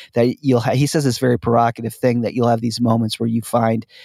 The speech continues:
that unbelief fragilized and you'll have these moments of believing. There are these moments where people are yearning for meaning, and even when they don't believe, they find themselves encountered or, or having at least open to the possibility that there's something bigger reaching for them.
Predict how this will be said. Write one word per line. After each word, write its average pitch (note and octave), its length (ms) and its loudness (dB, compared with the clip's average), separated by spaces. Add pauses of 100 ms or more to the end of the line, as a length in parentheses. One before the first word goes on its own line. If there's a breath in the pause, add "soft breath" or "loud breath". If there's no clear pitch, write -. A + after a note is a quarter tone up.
(160 loud breath)
that B2 340 2
unbelief A#2+ 500 0
fragilized A2+ 640 0
and A#2 80 -4
you'll G#2+ 120 -2
have A2+ 200 0
these A#2 220 -6
moments A#2 440 2
of G#2+ 140 -2
believing. - 680 -4
There - 200 2
are B2+ 240 0
these B2+ 460 0
moments B2+ 460 2
where A#2 60 -4
people A#2+ 280 -2
are A2 100 0
yearning A2+ 400 0
for A2+ 180 -6
meaning, A2+ 520 0
and A2 120 -2 (100)
even C3 300 2
when A2+ 120 2
they A2 220 2
don't B2 260 2
believe, A2+ 320 -2
they A2 100 -2
find A2+ 260 -4
themselves A2 420 -2 (380 loud breath)
encountered C3 720 2
or, A#2+ 280 2
or B2 220 0
having B2 460 -2 (100)
at B2+ 120 0
least C#3+ 280 0
open C3 240 0
to A#2 60 -4
the A2+ 80 -4
possibility A#2 640 0
that G#2 140 -4
there's A2+ 180 -2
something A2 300 -4
bigger A2+ 340 -2
reaching A#2 380 -4
for - 220 -10
them. - 140 -12